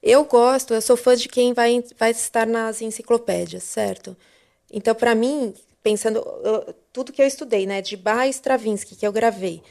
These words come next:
Não, vamos antes, Guido D'Arezzo, que nomeou as notas musicais, em novecentos e cinquenta, que tá, inclu-, é, inclusive, um dos nossos personagens, um dos nossos bonecos no Piano Mágico, né?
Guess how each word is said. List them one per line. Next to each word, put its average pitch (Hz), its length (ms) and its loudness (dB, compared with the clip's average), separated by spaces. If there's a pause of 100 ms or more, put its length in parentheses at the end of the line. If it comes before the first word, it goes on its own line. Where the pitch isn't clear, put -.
(120)
Não, 247 140 0
vamos 262 260 0
antes, 254 240 0
Guido 240 300 -8
D'Arezzo, 254 420 4
que - 80 -10
nomeou 262 280 -4
as 277 120 -4
notas 262 280 -4
musicais, 214 760 -6
em 202 40 -14
novecentos 214 440 -4
e - 20 -6
cinquenta, 247 480 -2 (540)
que - 100 -20
tá, 226 240 2
inclu-, 226 320 0
é, 208 220 2
inclusive, 226 480 -6
um 311 160 -6
dos 262 220 -2
nossos 240 240 0
personagens, 214 480 -4
um 214 60 -10
dos - 160 -18
nossos 208 220 -8
bonecos 208 380 -6
no 233 80 -6
Piano 262 240 -4
Mágico, 202 340 -6 (440)
né? 196 240 -4